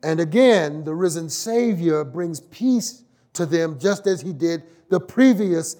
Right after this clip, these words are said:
Sunday evening. He is there in person.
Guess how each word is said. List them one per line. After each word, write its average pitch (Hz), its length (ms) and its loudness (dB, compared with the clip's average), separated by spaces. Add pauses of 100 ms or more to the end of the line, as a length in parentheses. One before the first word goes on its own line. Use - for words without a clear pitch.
(140)
Sunday 185 880 -2 (220)
evening. 151 760 -4 (1300)
He 160 140 -4
is 143 200 -4
there 151 260 4
in 185 280 -4
person. 214 540 -10